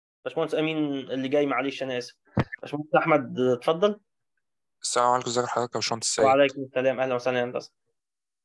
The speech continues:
Speaker 2: هو الستافنج box بيبقى معاه باكنج، بيبقى في احتكاك ما بين الواير لاين وال-، والستافنج box، فازاي هو بالاحتكاك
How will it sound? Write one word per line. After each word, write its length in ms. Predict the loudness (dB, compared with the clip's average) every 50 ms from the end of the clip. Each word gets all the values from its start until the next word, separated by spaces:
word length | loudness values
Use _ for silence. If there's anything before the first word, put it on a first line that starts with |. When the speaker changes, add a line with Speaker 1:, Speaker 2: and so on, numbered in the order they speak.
| _ _ _ _ _ _ 0
Speaker 2:
هو 180 | 2 4 4
الستافنج 680 | 2 0 -2 -4 -4 -4 -4 -2 -2 -2 -4 -4 -6 -8
box 340 | -8 -8 -6 -6 -6 -6 -6
بيبقى 280 | -6 -8 -6 -4 -4 -2
معاه 500 | -2 0 0 0 2 2 0 0 0 -2
باكنج، 440 | -2 -4 -4 -4 -4 -8 -12 -12 -12
بيبقى 500 | -14 -14 -16 -16 _ -2 -2 0 0 -2
في 140 | -2 -4 -6
احتكاك 440 | -6 -4 -6 -4 -4 -4 -4 -2 -4
ما 80 | -4
بين 180 | -2 -2 -4 -4
الواير 540 | -6 -6 -4 0 2 4 4 4 4 2 2
لاين 360 | 0 0 0 -2 -6 -8 -8
وال-، 640 | -8 -8 -8 -8 -8 -4 -2 0 0 0 0 0
والستافنج 560 | -2 -2 -2 -4 -2 -2 -2 -2 -2 -6 -6
box، 260 | -6 -6 -4 -4 -4 -4
فازاي 460 | -4 -4 -4 -2 0 2 2 2 2
هو 180 | 4 2 2 2
بالاحتكاك 600 | 0 -6 -8 -8 -10 -6 -4 -2 0 0 -2